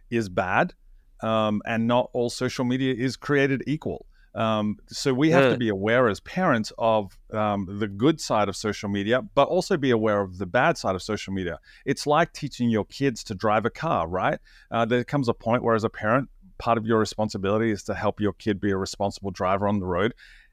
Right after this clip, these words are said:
Speaker 1: Now, we don't go into that process, um, saying, uh, only the bad stuff about driving, the possibility of them
Speaker 2: Yeah.
Speaker 1: having a, a car, a car accident that might alter the rest of their life. But we also don't go in talking about just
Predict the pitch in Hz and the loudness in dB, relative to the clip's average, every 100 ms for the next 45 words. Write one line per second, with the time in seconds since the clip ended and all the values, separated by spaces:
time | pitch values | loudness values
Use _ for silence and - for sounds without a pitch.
0 | - - 131 131 143 196 180 135 123 104 | -20 -6 0 2 2 2 2 2 2 4
1 | 113 139 131 104 101 95 - - 135 - | 0 0 -2 0 0 0 -2 -2 -2 -2
2 | 98 87 - - - - 104 101 95 - | -4 -4 -6 -12 -14 -6 -2 -2 -2 -4
3 | 113 107 101 98 - - 101 95 117 131 | -2 0 -2 -4 -8 -4 -4 -2 -2 0
4 | 127 113 98 82 92 104 143 - 151 151 | 0 0 -4 -4 0 2 0 0 -4 -4
5 | 139 139 - - 127 147 156 101 - 110 | -2 -2 -2 0 2 2 2 0 -2 -4
6 | - 95 107 110 110 98 107 117 110 104 | -4 -2 0 2 0 -2 2 4 2 -2
7 | 101 - - _ - 101 82 101 - 107 | -4 -6 -18 _ -4 -4 -2 -6 -2 2
8 | 113 - 98 - - 117 113 113 - 113 | 2 0 -10 -12 -10 2 4 4 2 -2
9 | 104 98 101 101 104 107 - 95 95 101 | 0 0 0 0 -2 -4 -4 -4 0 0
10 | 104 98 95 92 85 123 131 127 143 151 | -2 -4 -2 0 0 0 -2 2 2 2
11 | 147 113 120 120 117 113 120 110 113 - | 0 0 -2 0 -2 0 0 0 -4 -4
12 | 113 107 107 92 120 107 | -4 0 0 2 0 -2